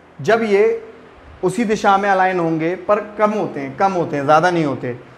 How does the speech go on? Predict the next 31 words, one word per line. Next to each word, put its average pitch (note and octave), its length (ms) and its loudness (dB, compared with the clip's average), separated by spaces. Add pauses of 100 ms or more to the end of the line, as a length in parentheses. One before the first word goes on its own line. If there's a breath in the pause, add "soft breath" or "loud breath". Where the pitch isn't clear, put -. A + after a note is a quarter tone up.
तो A3 60 2
ये G#3+ 220 4
पदार्थ A3+ 480 2
चुंबक F#3+ 300 0
बनेगा F3+ 440 2
तो G#3 140 -8
सही, G3+ 180 -8
ये F#3+ 140 -4
तो G3 120 -4
बात F3+ 300 0
तय F#3+ 100 4
है। D3+ 120 0
अब C3+ 160 -8
देखिए, E3+ 420 -4 (220)
ये F#3 120 0
पदार्थ F#3 480 4
के A3+ 80 -2
सारे F#3+ 340 2
north G3+ 300 -2
इधर G3 220 0
हैं, A3 120 -6 (340)
तो F#3 60 -6
इसका F3 200 -6
मतलब F#3+ 260 -2
ये F3+ 160 0
north F#3+ 260 -2
बनेगा, F#3 300 -4
ये F#3+ 140 -2
south E3+ 220 -2
बनेगा। E3 300 -6
मतलब F#3+ 500 0